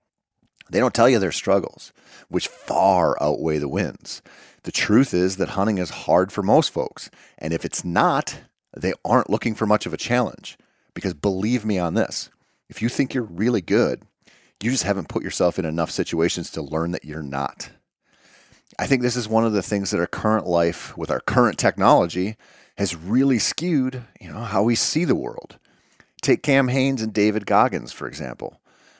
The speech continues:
They might be two of the most inspirational people out there. And you can see how much amazing shit they've done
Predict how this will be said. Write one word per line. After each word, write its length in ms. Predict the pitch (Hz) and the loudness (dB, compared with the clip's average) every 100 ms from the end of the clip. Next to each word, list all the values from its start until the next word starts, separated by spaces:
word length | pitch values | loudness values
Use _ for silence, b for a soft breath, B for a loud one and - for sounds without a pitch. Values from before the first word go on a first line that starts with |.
| b - | b 4
They 140 | 123 | 6
might 180 | 139 143 | 6 6
be 140 | 143 | 2
two 160 | - 135 | 2 4
of 80 | 135 | 4
the 40 | |
most 240 | 120 123 - | 4 0 -2
inspirational 680 | 101 127 - 131 131 127 113 | -4 -2 2 2 2 -2 -4
people 380 | - 135 117 | -4 -2 4
out 240 | 95 165 - | 6 6 4
there. 300 | - - - _ _ b b b | -6 -10 -16 _ _ b b b
And 160 | 92 110 | 0 2
you 60 | |
can 160 | 117 104 | 2 2
see 440 | - - 196 175 | 2 0 0 2
how 120 | 123 | 4
much 220 | 110 113 95 | 4 2 0
amazing 460 | 78 90 104 113 | 0 0 2 0
shit 340 | - 139 135 82 | 0 2 2 2
they've 320 | 95 76 - | -2 -2 2
done 480 | 107 127 117 127 | 4 6 2 -2